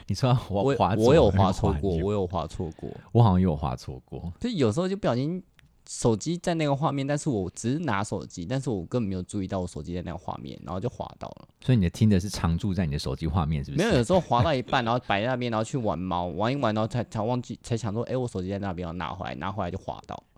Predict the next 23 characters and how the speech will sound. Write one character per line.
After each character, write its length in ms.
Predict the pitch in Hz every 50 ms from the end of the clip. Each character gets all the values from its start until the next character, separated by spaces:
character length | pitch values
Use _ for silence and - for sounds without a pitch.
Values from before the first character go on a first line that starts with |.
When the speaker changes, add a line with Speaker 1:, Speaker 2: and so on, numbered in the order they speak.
| - - - -
Speaker 2:
<laughs> 440 | 113 101 80 - 104 85 76 110 113 -
我 60 | 107
真 100 | - 139
的 20 |
有 100 | 151 131
滑 160 | 107 110 95
过 160 | 98 - 110 101
这 100 | 110 101
样 100 | 92 92
子， 240 | - - 69 57 - _ _ _ _ _ _ _ _ _ _ _ _ _
我 100 | - 107
真 140 | - 139 127
的 40 | 107
不 80 | 107
是 140 | 95 - 104
故 180 | - - 101 92
意 80 | 92
的， 140 | 76 - - - - _ _ _ _ _ _ _ _ _ _ _
但 160 | - 208 165
他 100 | 151 147
们 100 | 135 123
也 60 | 110 95
没， 160 | 90 90